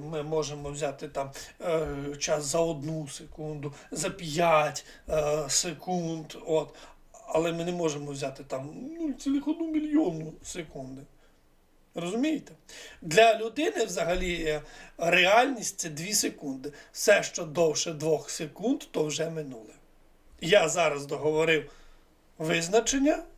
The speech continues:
і воно вже залишилося в минулому. <laughs> Оскільки я говорив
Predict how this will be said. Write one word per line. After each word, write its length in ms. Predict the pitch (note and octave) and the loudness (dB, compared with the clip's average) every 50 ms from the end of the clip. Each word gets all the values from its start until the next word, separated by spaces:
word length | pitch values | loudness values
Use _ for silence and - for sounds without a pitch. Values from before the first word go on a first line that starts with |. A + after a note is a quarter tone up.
| - - | -20 -10
і 100 | - F3 | -6 -4
воно 360 | E3 D#3+ D#3+ D#3 D#3 F#3 G#3 G#3+ | 0 2 2 2 2 2 0 0
вже 140 | G#3+ A#3+ | 0 -2
залишилося 720 | A3+ E3+ D#3+ C#3 C3+ D3 D3 - - E3+ E3 E3 - - - - - - - - | -2 -4 -4 -4 -6 -4 -4 -4 -4 -4 -6 -6 -6 -6 -6 -6 -6 -10 -12 -8
в 240 | D#3 D#3 F3 G#3 G#3 - - - - - - | -6 -6 -6 -6 -8 -14 -20 -20 -20 -14 -6
минулому. 600 | F3 E3+ E3 D3+ D3 C#3 B2+ C3 C#3 D3+ G#3 G3 | -4 -4 -2 -2 -6 -8 -8 -8 -4 0 2 2
<laughs> 40 | - | 2
Оскільки 400 | A#3+ - - C#4 B3+ G#3+ - D4+ | 2 0 -2 -2 -4 -2 4 6
я 120 | A3+ G#3+ | 8 8
говорив 420 | - F#3 F#3 F#3+ G#3+ C4 C#4 C#4 | 8 6 2 0 2 2 2 0